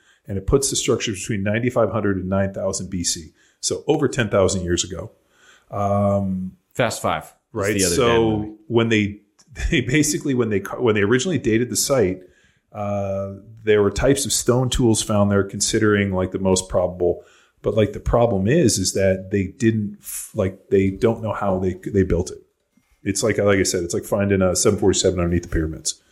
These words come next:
Speaker 1: Like, they don't know how, because the time at which it was dated, they did not, or at least
Speaker 2: What
Speaker 1: we give that we did not have access to the technology and the tools to build it.
Speaker 2: Uh, here's my hypothesis.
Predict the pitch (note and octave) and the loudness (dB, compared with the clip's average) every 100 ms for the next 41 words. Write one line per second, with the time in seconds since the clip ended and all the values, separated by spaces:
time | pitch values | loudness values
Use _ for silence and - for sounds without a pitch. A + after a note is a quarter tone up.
0 | _ _ _ G2+ F#2+ F#2 A2+ G#2 G#2+ G2 | _ _ _ -6 -2 0 2 0 -2 -4
1 | G2+ F2+ E2+ - _ _ _ G#2 F#2+ G2+ | -4 -4 -6 -10 _ _ _ -12 -2 0
2 | F#2+ - - A#2+ A#2+ G2+ F#2+ G2 F#2 - | 0 -2 0 2 2 0 0 0 -2 0
3 | F#2 F2 E2+ - _ _ - E2+ - G2+ | 0 0 -2 -8 _ _ -4 -4 0 0
4 | F#2+ F#2 F#2 F2+ G2+ - A2+ G#2+ G#2+ A#2+ | 0 0 -2 -4 -8 -2 2 2 2 0
5 | - A2+ G2+ B2+ C3 B2 A#2 - - A2 | -2 -6 -2 -2 2 2 0 -4 -16 -8
6 | G#2 G2 G#2 G#2 G2 G2+ G2 F2+ - A2 | -2 0 0 -2 -2 -4 -4 -4 -4 -4
7 | G#2+ - G2+ - F#2 - A2 A2 G2+ G2 | -2 -2 -4 -4 -4 -2 -2 0 -2 0
8 | G2+ F2 - F#2 D#2 - E2 D2+ - - | 0 0 0 0 0 -4 -6 -8 -10 -20
9 | _ - G2 - - _ _ G#2 C#3 C#3+ | _ -2 -2 -2 -8 _ _ -2 0 2
10 | A#2+ A#2 G#2+ F2+ F2 D#2 - - F#2+ - | 2 2 2 -2 -4 -6 -8 -8 -8 -8